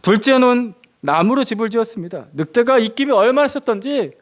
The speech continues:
그 배임이 얼마나 셌던지 한번 씩 하고 부니까 나무집까지 날려버리네요. 셋째는 벽돌로 집을 지었죠. 늑대는 입김으로 그 벽돌을 날려버릴 수는 없었습니다.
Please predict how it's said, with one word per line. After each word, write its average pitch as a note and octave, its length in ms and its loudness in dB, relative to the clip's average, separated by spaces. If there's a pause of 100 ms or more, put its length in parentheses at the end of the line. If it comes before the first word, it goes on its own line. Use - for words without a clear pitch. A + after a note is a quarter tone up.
(680)
그 E3 80 -6
배임이 B3 380 2
얼마나 A3 300 2
셌던지 G#3 420 -4
한번 G#3+ 300 -4
씩 - 460 -2
하고 B3 120 -4
부니까 F#3 400 -4
나무집까지 G#3 640 0
날려버리네요. E3 680 -4 (920)
셋째는 A#3+ 680 -2
벽돌로 A3 440 -4
집을 G#3+ 260 -8
지었죠. G#3+ 440 -6 (580)
늑대는 G3+ 460 4
입김으로 F3+ 460 0
그 F#3 140 -2
벽돌을 D#3+ 380 -2
날려버릴 D3 440 4
수는 G#3+ 200 -6
없었습니다. B2+ 540 -8